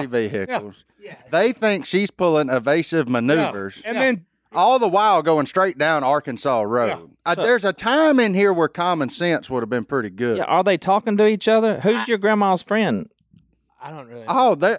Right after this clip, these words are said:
Speaker 2: let me tell you what they're doing. They're
Speaker 4: What,
Speaker 2: saying,
Speaker 4: what's that
Speaker 2: "I wish
Speaker 4: conversation
Speaker 2: they'd just
Speaker 4: like?
Speaker 2: go around us."
Speaker 3: Oh, yeah.
Speaker 2: I, I can
Speaker 3: Well,
Speaker 2: hear
Speaker 3: and they
Speaker 2: Grandmama
Speaker 3: thought
Speaker 2: now.
Speaker 3: there was a,
Speaker 1: Oh, no.
Speaker 3: they
Speaker 1: Yeah.
Speaker 3: also thought there was a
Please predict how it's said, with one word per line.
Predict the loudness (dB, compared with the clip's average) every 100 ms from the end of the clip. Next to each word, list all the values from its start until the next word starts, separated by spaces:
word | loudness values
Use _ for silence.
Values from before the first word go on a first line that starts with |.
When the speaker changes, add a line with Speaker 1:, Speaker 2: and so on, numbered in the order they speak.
| 0
Speaker 2:
let | 0 2
me |
tell | 0 2
you | 2
what | 2
they're | 0 0
doing. | 2 0
They're | -2
Speaker 4:
What, | -6
Speaker 2:
saying, | -8 -10
Speaker 4:
what's | -6 -2
that | 0 0 0
Speaker 2:
"I | 0 0
wish |
Speaker 4:
conversation | 2 0 0
Speaker 2:
they'd | -2 -2 -4
just | -4
Speaker 4:
like? |
Speaker 2:
go | 0 2
around | 2 2 0 0 2
us." | 2 2 -2 -14 _ _
Speaker 3:
Oh, | -8
yeah. | -6 0
Speaker 2:
I, | 0
I |
can | 2 0
Speaker 3:
Well, | 2
Speaker 2:
hear | 2
Speaker 3:
and | 2
they |
Speaker 2:
Grandmama | 2 2 2 0
Speaker 3:
thought | 0
Speaker 2:
now. | 0 0
Speaker 3:
there | 2
was | 2 0
a, | 0
Speaker 1:
Oh, |
no. | -2 -4 -6 _
Speaker 3:
they | -4
Speaker 1:
Yeah. | 0
Speaker 3:
also | 0 0 -2
thought | -4 -6 -6
there | -4 -4
was | -4
a | -10